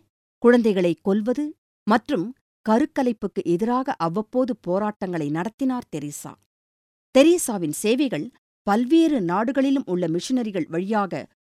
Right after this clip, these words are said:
உலகமெங்கும் பரவ ஆரம்பித்தது. உலகின் பல இடங்களில் நன்கொடைகள் வந்து குவிய ஆரம்பித்தன. பலர் தங்கள் உதவிகளை வாடிக்கையாகவே தொடர்ந்து கொண்டனர்.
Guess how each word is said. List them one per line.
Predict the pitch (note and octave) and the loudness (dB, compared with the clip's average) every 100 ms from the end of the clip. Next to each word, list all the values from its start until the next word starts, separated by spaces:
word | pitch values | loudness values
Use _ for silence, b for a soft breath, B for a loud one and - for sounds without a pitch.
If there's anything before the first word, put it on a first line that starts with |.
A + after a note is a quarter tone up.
| _ | _
உலகமெங்கும் | F#3 B3+ E4+ E4 D#4+ D4+ C#4+ | 0 4 4 4 0 2 -2
பரவ | F#3+ E3 D#3+ | -4 -6 -4
ஆரம்பித்தது. | D#3 D3+ - D#3+ - _ _ _ _ _ | -6 -10 -14 -18 -20 _ _ _ _ _
உலகின் | G#3+ D#4 D4 G#3 D#3 | 4 4 4 -2 -4
பல | A3 C4+ E4+ | -6 0 2
இடங்களில் | C#4+ A3+ G#3 F3+ D#3 | 2 0 -2 -2 -2
நன்கொடைகள் | F3+ C4 C4+ G#3 F3 D3 | -4 -4 -4 -4 -4 -4
வந்து | F#3+ G#3 - | -4 -6 -8
குவிய | G3 A#3+ A#3 | -6 -2 -2
ஆரம்பித்தன. | D3 D#3+ D3+ - D3+ D#3+ _ _ _ _ _ _ _ | -2 -6 -10 -12 -14 -16 _ _ _ _ _ _ _
பலர் | A#3 D4 G#3+ - _ _ | 0 2 -2 -8 _ _
தங்கள் | - C4 C#4+ - | 2 4 2 0
உதவிகளை | G3+ C4 C4 G#3+ C#3+ - D#3+ | 2 2 2 0 -2 -8 -2
வாடிக்கையாகவே | F#3 B3+ D#4 - D#4 D4 D4 D4+ D4+ - | 2 4 2 2 2 2 2 2 0 -2
தொடர்ந்து | F#3 E3+ G#3 G3+ | -4 -4 -6 -6
கொண்டனர். | D3+ D3 C#3+ | -6 -8 -12